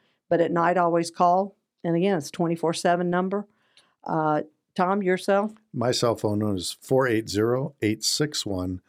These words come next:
Speaker 2: six five seven four. You can call, text, whatever. It doesn't matter. I'll, I'll get to it. That's
Speaker 1: Yeah.
Speaker 2: for sure.
Speaker 1: And, uh, again, if you want information about Vitania, reach out to us. We can get you in touch with the powers that be and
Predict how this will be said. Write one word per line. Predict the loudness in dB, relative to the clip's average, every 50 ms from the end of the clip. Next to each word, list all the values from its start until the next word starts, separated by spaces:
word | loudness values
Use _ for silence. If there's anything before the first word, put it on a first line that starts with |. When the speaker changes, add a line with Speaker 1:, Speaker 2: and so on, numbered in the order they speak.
| _ _ _ _
Speaker 2:
six | -6 -4 -2 -2 -2 -2 -2 -4
five | -2 -2 -2 -2 -4 -6
seven | -6 -6 -6 -6 -6 -6 -10
four. | -10 -8 -10 -10 -10 -10 -14 -14 -12
You | -8 -4
can | -2 0 0 -2 -4 -6 -14 -20 -20 -20 _ _
call, | 2 4 4 6 6 4 2 0 -4 -12 _ _ _
text, | 0 0 0 0 -2 -4
whatever. | -2 -2 -2 0 -2 -2 -4 -4
It | -4 -4
doesn't | -6 -8 -6 -6
matter. | -8 -6 -8 -8 -10 -10 -10
I'll, | -10 -10 -12 -14 _ -20 -20 _ -10
I'll | -8 -6 -6
get | -4 -6 -6 -6 -6
to | -6 -6 -6
it. | -6 -10 _ -6
That's | 0 0
Speaker 1:
Yeah. | 0 0
Speaker 2:
for | 0 -4
sure. | -8 -12 -14 -14 -16 _ _ -4
Speaker 1:
And, | -2 0 2 2 2
uh, | 4 4 2 2 2
again, | 0 0 0 2 2 2 2 0 0
if | -2 0 2
you | 4 4
want | 4 4 4
information | 2 0 0 0 2 4 4 4 4 2 2 0 0 0
about | 2 4 4 4 4 2 0
Vitania, | -2 0 2 2 2 4 4 4 2 2 0 -4 -8 -20 -20 _ _ -2
reach | 0 4 4 4 4 4 4
out | 6 6 4 2 0 0
to | 2 2 4
us. | 2 2 2
We | 0 0
can | 2 2
get | 2 0 0 0 0
you | 0
in | 0
touch | 2 2 0 0 0 -2 -8
with | -8 -6
the | -6 -4
powers | -2 0 2 2 4 2 0 -2 -2
that | -4 -2 0
be | 2 2 2 2 2 2 2
and | 2 2 0 -2 -4